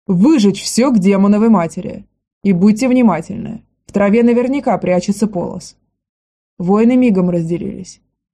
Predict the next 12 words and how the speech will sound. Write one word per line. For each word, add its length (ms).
Пятеро 320
стражей 460
обступили 460
Ранхара 720
и, 140
выставив 400
вперёд 380
чадящие 500
факелы, 480
двинулись 420
за 140
ним. 340